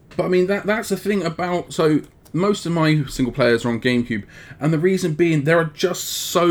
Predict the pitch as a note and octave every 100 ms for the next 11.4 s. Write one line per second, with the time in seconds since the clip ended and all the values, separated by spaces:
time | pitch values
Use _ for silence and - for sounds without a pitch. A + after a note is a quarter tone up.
0 | E3+ D#3 C#3+ C#3 C#3 C3 C3+ D3 D3+ D3
1 | - C#3+ C3 A2+ - - - - C#3+ C#3+
2 | D3 - - - F3 G3 F3+ D#3+ E3+ -
3 | - A#2+ A2+ G#2+ - C#3+ A#2+ - - C3+
4 | B2+ - A2 G#2 G2+ - - - G#2+ G#2
5 | G2 C3+ E3 D3 C#3+ C3 B2 B2+ B2+ A#2
6 | D#3+ - C#3 C3 C3+ B2+ B2 C3 B2 A2+
7 | G#2+ - - A#2 A2+ - A#2 A#2 A2 A2
8 | A#2 A#2+ - G#2 G2+ G2+ G2+ - - -
9 | A#2 A2 - A2 A2+ A#2 - A2 A2+ A2+
10 | A#2 A#2 G#2 - - - - - - -
11 | C#3+ C3 -